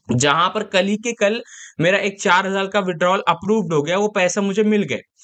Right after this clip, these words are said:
आप उसका पेमेंट स्लिप देख सकते हैं। दूसरा विड्रॉल जो मुझे मिला था, वो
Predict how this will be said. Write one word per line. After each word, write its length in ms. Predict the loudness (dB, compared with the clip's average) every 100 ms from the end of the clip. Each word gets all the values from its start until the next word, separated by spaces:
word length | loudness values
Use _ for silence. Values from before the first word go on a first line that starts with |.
| -18 -6 -2
आप 160 | -2 -2
उसका 200 | -2 -2
पेमेंट 340 | 0 0 -2
स्लिप 200 | -2 -4 -2
देख 140 | -2
सकते 320 | -2 -6 -4 -6
हैं। 520 | -6 -16 -20 -2 0
दूसरा 280 | 2 2 2
विड्रॉल 360 | 0 0 2
जो 100 | 2
मुझे 220 | 0 0 0
मिला 240 | 2 0
था, 120 | 2 0
वो 200 | 0